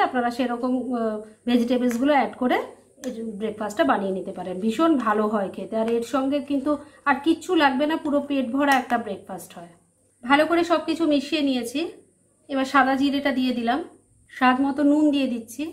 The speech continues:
আবার মিশিয়ে নিচ্ছি। ভালো করে সব কিছু মিশিয়ে নিয়েছি, কিন্তু এখন এই ব্যাটারটা খুব থিক লাগছে, তাই আমি মিক্সির জারটায়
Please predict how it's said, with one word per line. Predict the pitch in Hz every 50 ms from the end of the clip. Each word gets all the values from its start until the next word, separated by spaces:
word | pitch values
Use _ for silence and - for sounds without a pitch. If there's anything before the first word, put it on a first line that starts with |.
| - - _ _ _ _ _ _ _ _ _ _ _ _ _
আবার | 254 247 254 262 262 254
মিশিয়ে | 233 226 - - 220 202 190
নিচ্ছি। | 170 - - - 208 196 - - _ _ _ _ _ _ _ _ _ _ _ _ _ _ _ _ _ _ _ _ _ _ _ _ _ _ _ 269
ভালো | 247 247 277 294 330 330
করে | 349 349 339 -
সব | 330 311 311 -
কিছু | 330 302 - 339 302 285
মিশিয়ে | 262 - - 302 294 277 277
নিয়েছি, | 262 247 226 220 - 269 294 339 - - - - - _ _
কিন্তু | 320 311 294 320 302 294
এখন | 294 311 330 320 330
এই | 294 262
ব্যাটারটা | 277 269 294 302 294 - 285 277 277 285 -
খুব | - 320 302 - - -
থিক | - - 339 330 - 294 269
লাগছে, | 240 220 - - - - 269 302 - - - - - _ _ _ _ _ _ _ _ _ _
তাই | 269 277 285 277
আমি | 277 285 285 285 - 302 269
মিক্সির | 277 285 - - - 339 339 269 220 254
জারটায় | 254 240 240 247 - 294 262 247 311